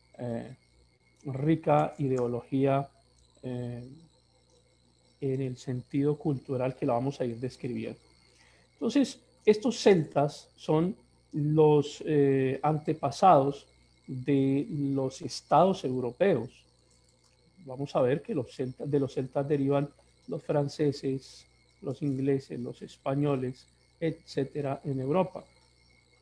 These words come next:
Y los celtas estaban organizados como tribus. Y, y pues tenían ese, ese concepto que acabo de mencionar, un concepto de, de más, más allá de construir,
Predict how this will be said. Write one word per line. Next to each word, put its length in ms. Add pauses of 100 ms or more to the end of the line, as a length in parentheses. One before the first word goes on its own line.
(800)
Y 80
los 180
celtas 560
estaban 280
organizados 580
como 240
tribus. 420 (1200)
Y, 640 (240)
y 80
pues 200
tenían 380
ese, 540
ese 160
concepto 540
que 80
acabo 240
de 40
mencionar, 500
un 100
concepto 580
de, 200 (380)
de 140
más, 420
más 240
allá 160
de 100
construir, 600